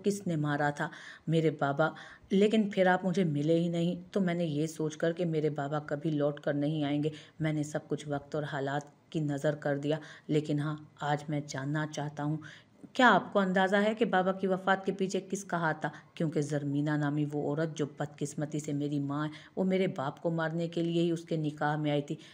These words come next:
यहाँ तक कि मेरे बाप, यहाँ तक कि मेरे बाप की शादी भी एक साजिश के तहत हुई थी, लेकिन फिर उस औरत को मेरे बाप से मोहब्बत हो गई। वो मेरी माँ वो काम कर नहीं पा रही थी जो करने के लिए आई थी,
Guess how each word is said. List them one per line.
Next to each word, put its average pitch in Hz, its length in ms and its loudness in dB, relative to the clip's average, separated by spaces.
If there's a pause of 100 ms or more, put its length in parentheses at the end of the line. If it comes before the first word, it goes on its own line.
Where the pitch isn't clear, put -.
(140)
यहाँ 151 360 -2
तक 147 160 -6
कि 156 120 -2
मेरे 147 280 2
बाप, 147 340 -4 (480)
यहाँ 185 380 4
तक 202 180 4
कि 214 100 4
मेरे 196 260 6
बाप 156 340 -2
की 185 100 0
शादी 165 360 0
भी 175 120 2
एक 170 120 0
साजिश 147 440 -2
के 151 140 -2
तहत 147 340 -2
हुई 147 120 0
थी, 151 140 -4 (240)
लेकिन 151 240 0
फिर 151 180 -2
उस 147 220 -4
औरत 147 260 -2
को 156 60 -2
मेरे 151 220 2
बाप 147 260 -6
से - 160 -4
मोहब्बत 147 580 -2
हो 143 100 2
गई। 151 120 0 (280)
वो 175 100 2
मेरी 175 280 2
माँ 156 240 0
वो 151 200 -4
काम 165 280 -2
कर 160 200 -2
नहीं 165 240 0
पा 156 200 -4
रही 151 260 -2
थी 190 100 0
जो 185 140 0
करने 151 320 -2
के 151 140 -4
लिए 147 180 0
आई 147 240 -2
थी, 151 160 -6